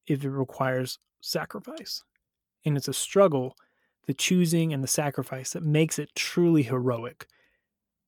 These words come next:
The hero's journey can also be heartbreaking, as we saw with when Spock gave up his life in Star Trek Two, The Wrath of Khan, and also when Luke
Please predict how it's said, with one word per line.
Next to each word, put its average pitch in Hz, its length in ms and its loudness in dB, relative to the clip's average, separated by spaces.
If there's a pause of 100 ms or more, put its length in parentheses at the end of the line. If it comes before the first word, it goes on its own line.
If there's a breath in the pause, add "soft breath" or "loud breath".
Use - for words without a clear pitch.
(280 soft breath)
The 165 60 0
hero's 165 320 4
journey 147 240 2
can - 140 -2
also 135 200 0
be 143 120 2
heartbreaking, 147 720 0
as 143 160 -2
we 139 100 2
saw 135 300 2
with 131 320 -4 (680)
when 135 160 0
Spock 135 480 2 (100)
gave 139 200 2
up 135 100 -2
his 127 180 -2
life 127 300 -2
in 135 80 -6
Star 131 220 -4
Trek - 240 -10
Two, 156 300 4
The 135 80 -2
Wrath 127 220 -6
of 139 120 -16
Khan, 143 400 0 (400 soft breath)
and - 160 -8
also 160 320 6
when 139 220 2
Luke 165 500 2